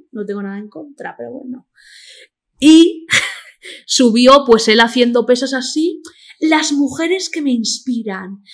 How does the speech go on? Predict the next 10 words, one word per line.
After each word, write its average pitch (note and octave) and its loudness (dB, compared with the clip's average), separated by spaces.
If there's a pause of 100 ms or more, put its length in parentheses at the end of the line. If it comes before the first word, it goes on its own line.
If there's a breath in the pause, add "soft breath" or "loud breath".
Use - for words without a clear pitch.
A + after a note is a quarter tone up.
(120)
Y A#3 2
él A3+ 2
haciendo A#3 -2
pesas A#3+ 0
con A#3+ -6
sus G#3+ -8
abdominales, A3+ -4
no A#3 -6
sé G#3 -8
qué, B3 -2